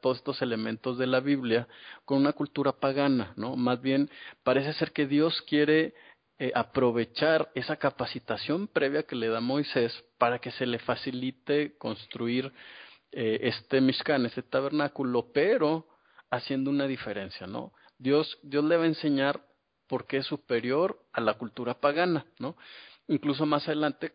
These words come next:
en la próxima parashá, cuando veamos los, eh, las vestiduras del sacerdote, vamos a ver que Dios utiliza también como referencia, eh, la base, digamos, de, de, de la vestimenta del sumo sacerdote también tiene un poco que ver con el paganismo. Entonces,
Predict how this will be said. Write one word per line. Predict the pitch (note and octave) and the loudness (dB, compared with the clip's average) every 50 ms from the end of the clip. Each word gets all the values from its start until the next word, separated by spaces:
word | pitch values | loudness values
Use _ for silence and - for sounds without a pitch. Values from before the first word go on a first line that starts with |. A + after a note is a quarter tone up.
| - | -10
en | - C3+ B2 A#2 A2+ A2 | -8 -8 -6 -6 -6 -6
la | G#2+ G#2 | -6 -6
próxima | - A#2+ - - C3+ C#3 C3+ | -6 -8 -8 -6 -6 -6 -2
parashá, | - - C#3 C#3+ C3 - C#3+ C3+ C3 | 0 0 0 0 -2 -2 -4 -4 -4
cuando | - C#3 B2+ A2+ A2+ G#2+ | -4 -6 -8 -6 -8 -8
veamos | G#2 G#2 G2+ G2+ G2+ A2 A2+ A#2 | -8 -6 -6 -6 -6 -6 -6 -6
los, | A2+ A2 G#2+ G#2 G#2 G#2 G2+ - - - - | -6 -6 -6 -6 -6 -8 -10 -12 -14 -14 -12
eh, | G#2 G#2 G#2+ G#2 G2+ - - | -12 -10 -10 -10 -10 -10 -10
las | - A2 G#2 G#2 G#2 G2 | -8 -4 -2 0 0 0
vestiduras | G#2+ G2+ - - A#2 A2 G#2+ A#2 B2 B2 B2+ B2+ | -4 -6 -6 -6 -6 -4 -2 0 2 2 4 2
del | C3+ C3 | 2 0
sacerdote, | - D3 C3+ - D3 C#3 C#3 C3+ - - B2+ | -2 -2 0 0 0 2 2 2 2 2 0
vamos | A#2+ A2+ A2+ A#2 - - | 0 0 -2 -2 0 0
a | B2 | 0
ver | A2+ A2+ A2+ A#2+ - - - - - - - - | 2 2 0 0 -2 -8 -16 -20 -20 -20 -8 -4
que | - B2+ | -2 0
Dios | B2 B2 A#2+ - C#3+ | 0 0 -2 -4 -6
utiliza | B2+ - C#3 B2+ B2 B2 - C#3 C3 | -6 -4 -2 -2 -2 0 0 0 -2
también | - - A#2 G#2+ G#2+ G#2+ A#2 A#2+ B2+ | 0 0 -2 -2 -2 -2 -2 -2 -2
como | - D3 D3 D3 D3 | -2 0 0 0 0
referencia, | - D#3 C#3 D#3 D#3+ D#3+ D#3 D3 B2+ - C3+ B2+ C#3 D3 - _ _ - - - _ _ _ _ _ | -2 0 0 2 2 2 2 2 0 0 0 -2 -2 -2 -8 _ _ -20 -20 -20 _ _ _ _ _
eh, | - C3 A#2+ - | -8 -6 -4 0
la | C3+ A#2+ A#2 A2 | 2 2 4 4
base, | A2+ B2+ C#3+ E3+ - - C#3+ B2+ | 4 4 4 2 0 -2 -4 -4
digamos, | B2+ B2 B2 B2 B2+ C3 C3 B2+ A#2+ | -2 -2 0 0 0 0 -2 -2 -4
de, | A#2+ - | -6 -8
de, | - A#2 A2+ A2 | -6 -6 -6 -6
de | G#2+ G#2+ G#2 G#2+ G2+ G2+ | -6 -8 -10 -8 -8 -8
la | G2+ G2+ G#2 G#2 G2 G2 G2+ G2+ | -8 -8 -6 -4 0 0 0 0
vestimenta | G2+ - - A2+ G#2+ G#2+ A2 A2 - B2+ | 0 -2 -4 -4 -2 -2 -2 -2 -4 -4
del | B2+ | -4
sumo | - B2+ B2+ B2+ | -4 -4 -4 -4
sacerdote | - C3+ B2+ - C#3 C3+ C3+ B2+ - - C#3 | -4 -4 -2 0 2 2 2 2 2 2 0
también | - - B2 B2 B2+ B2+ B2 - - | 2 2 4 4 4 2 0 -2 -2
tiene | - C3 C3 C3 | 0 2 2 2
un | C3 C3 | 0 0
poco | - - B2+ - - B2 | -2 -2 -4 -4 -4 -4
que | - A#2+ | -2 0
ver | A#2 A#2 - | 0 0 -2
con | - A#2+ A#2 A2 | -4 -6 -4 -4
el | A2+ | -2
paganismo. | - A#2 A#2+ B2+ C#3 D3+ D#3+ D#3 C#3 B2+ | -2 0 0 2 2 2 2 2 2 0
Entonces, | - - C3 C3 B2 C3 C#3+ D3 C#3+ - | 0 0 -2 0 2 4 2 2 2 0